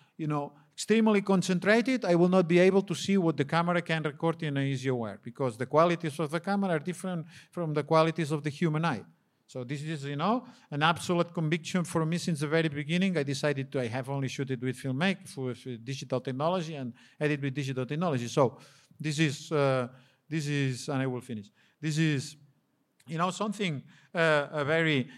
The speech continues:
important, what creates this idea of the perception of, uh, of, uh, the perception, the detection of a plot, what creates a natural dramaturgy, and what a Fre-, French critic said about, about my films, that, that it's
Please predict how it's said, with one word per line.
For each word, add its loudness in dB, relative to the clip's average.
important, 4
what 2
creates 4
this 0
idea 8
of 8
the 4
perception 0
of, 0
uh, -6
of, 0
uh, -6
the -10
perception, -12
the -8
detection 0
of -4
a -2
plot, 4
what -2
creates 4
a -6
natural 2
dramaturgy, 0
and -10
what -4
a -2
Fre-, 0
French -2
critic -2
said 0
about, 6
about 2
my -2
films, -2
that, -2
that -6
it's -12